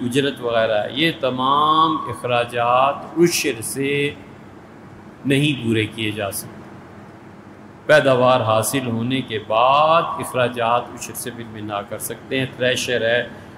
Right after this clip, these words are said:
मंडी तक ले जाने का किराया है, मंडी में आड़तियों का कमीशन, कमीशन है,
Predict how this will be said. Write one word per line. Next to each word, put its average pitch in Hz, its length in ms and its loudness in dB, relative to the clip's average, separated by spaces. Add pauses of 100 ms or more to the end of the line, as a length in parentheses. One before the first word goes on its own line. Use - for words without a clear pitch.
(120)
मंडी 131 340 4
तक 123 240 -2
ले 120 80 -4
जाने 120 320 0
का 123 140 -4
किराया 117 500 0
है, 117 400 0
मंडी 117 260 -6
में 123 120 0
आड़तियों 113 440 -2
का 120 140 -8
कमीशन, 123 500 -6
कमीशन 120 680 -6
है, 123 420 -2